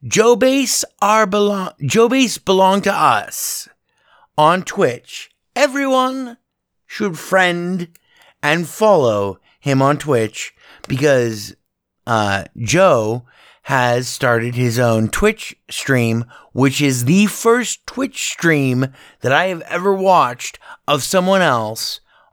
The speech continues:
on Linux live. Works great. He's using O B S, uh, without M V E N C.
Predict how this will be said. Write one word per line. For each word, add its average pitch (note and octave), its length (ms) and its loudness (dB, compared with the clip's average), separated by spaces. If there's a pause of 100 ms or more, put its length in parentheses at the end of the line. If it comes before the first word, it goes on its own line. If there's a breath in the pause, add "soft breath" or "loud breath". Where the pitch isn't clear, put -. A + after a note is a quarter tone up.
on F3+ 280 2
Linux B2 580 -4 (300)
live. B2 800 0 (220)
Works B2 460 0
great. A2+ 680 -2 (640 soft breath)
He's D3 500 2
using C3+ 300 2
O C3 120 4
B C#3 160 2
S, C#3 480 0 (100)
uh, B2 460 0
without C3+ 380 2
M B2 200 -4
V A#2 360 -4
E A#2+ 180 0
N G#2+ 160 -2
C. G#2+ 420 -2